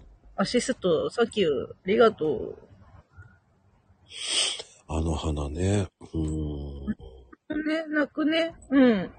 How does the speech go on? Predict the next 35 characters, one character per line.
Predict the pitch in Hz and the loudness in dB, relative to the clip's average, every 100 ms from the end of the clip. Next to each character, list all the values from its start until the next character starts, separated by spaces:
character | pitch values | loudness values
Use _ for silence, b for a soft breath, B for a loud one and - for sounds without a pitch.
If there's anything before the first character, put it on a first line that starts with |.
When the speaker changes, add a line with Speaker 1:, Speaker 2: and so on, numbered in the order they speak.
| - | -18
Speaker 1:
ア | - | -6
シ | 254 | -6
ス | - - | -6 2
ト、 | 247 240 214 - | 8 10 10 6
あ | 196 | 2
り | 233 | 6
が | 285 262 | 6 8
と | 233 208 175 - - | 6 6 6 0 2
う。 | |
嬉 | 214 233 | 2 2
し | 220 202 170 - - - B B B - - _ - | 2 0 0 -6 -18 -20 B B B -20 -20 _ 0
い。 | 202 | 4
も | 180 | 8
う | |
出 | 170 349 | 6 12
て | 440 | 12
こ | - 269 | 12 4
な | 190 127 | 4 0
い。 | |
な-、 | 165 175 | 0 0
な | 165 160 196 254 | 0 0 4 8
ん | |
だ | 240 | 8
ろ | 175 160 | 8 4
う。 | |
私、 | 165 - 254 269 254 | 2 0 6 8 8
あ | - | 8
の | 269 320 | 6 8
花 | 320 302 | 10 10
や | 294 294 | 10 8
っ | |
て | - 277 | 6 4
る | 262 | 4
時 | 269 - 185 | 2 0 2
に、 | 180 170 143 | 4 2 0